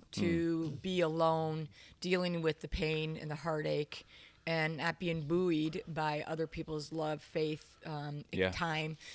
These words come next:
Speaker 1: So I think as we, s-, as a pandemic goes on, um, a lot of people are recognizing they're, they're alone, and there's no one but themselves. "I'm a rock, I am an island," to quote Simon and Garfunkel,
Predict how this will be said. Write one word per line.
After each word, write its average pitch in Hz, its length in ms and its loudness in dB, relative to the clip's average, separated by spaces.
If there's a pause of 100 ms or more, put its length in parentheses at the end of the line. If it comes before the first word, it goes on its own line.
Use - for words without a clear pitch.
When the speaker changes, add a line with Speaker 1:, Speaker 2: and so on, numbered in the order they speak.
(140)
Speaker 1:
So 202 240 4
I 190 80 10
think 233 340 4
as 190 260 8
we, 190 120 -2
s-, - 200 0
as 170 160 -2
a 170 60 0
pandemic 180 500 2
goes 156 240 2
on, 170 380 2 (380)
um, 165 340 4
a 165 80 -2
lot 175 240 4
of 175 60 -2
people 175 260 -2
are 156 60 2
recognizing 156 800 0
they're, 151 240 -2
they're 160 160 0
alone, 151 340 -4 (140)
and 165 120 -2
there's 160 220 4
no 170 220 4
one 156 420 0 (180)
but 170 160 -4
themselves. 151 600 -2 (280)
"I'm 160 240 2
a 160 60 0
rock, 156 320 4
I 156 100 2
am 151 120 0
an 147 80 -4
island," 156 440 0
to 151 80 -12
quote - 380 -4
Simon 151 300 -2
and 151 100 -6
Garfunkel, 160 580 0